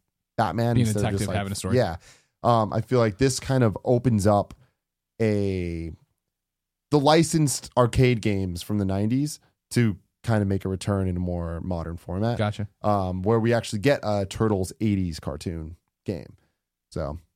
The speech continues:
Speaker 1: I like that a lot.
Speaker 2: Good.
Speaker 1: Then we got the music games, Rock Band four and Guitar Hero Live.
Speaker 2: Yeah.
Speaker 1: Both of them I've had ups and downs with.
Speaker 2: Sure.
Speaker 1: Both of them, when they work, I enjoy.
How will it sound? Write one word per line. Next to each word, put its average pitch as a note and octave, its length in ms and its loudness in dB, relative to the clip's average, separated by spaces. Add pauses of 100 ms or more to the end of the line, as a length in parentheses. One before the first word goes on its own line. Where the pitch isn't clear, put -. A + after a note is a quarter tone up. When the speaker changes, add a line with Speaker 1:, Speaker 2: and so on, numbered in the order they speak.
(560)
Speaker 1:
I D#2+ 60 -6
like C#2 180 -6
that - 180 -10
a - 40 -12
lot. - 140 -14
Speaker 2:
Good. B3 160 2 (1040)
Speaker 1:
Then F3 520 2 (360)
we B2+ 80 2
got A#2+ 140 4
the A#2+ 60 0
music G#2+ 300 2
games, F2 320 -6
Rock A2 240 0
Band A2 240 -2
four F#2+ 440 -4 (280)
and F#2+ 80 -4
Guitar F#2 300 -4
Hero E2 280 -8
Live. - 340 -18
Speaker 2:
Yeah. A#2 260 0 (1200)
Speaker 1:
Both G3 240 6
of F#3+ 120 4
them C#3 380 4 (140)
I've B2 140 4
had B2+ 220 6
ups A#2 240 2
and G#2+ 80 -2
downs F2 260 -4
with. B1+ 200 -8
Speaker 2:
Sure. C3+ 340 -2 (240)
Speaker 1:
Both G3 180 4
of D3+ 60 -4
them, D3 220 4
when C3+ 280 4
they D3 140 4
work, C#3 400 0 (160)
I G#2+ 140 2
enjoy. G2+ 560 0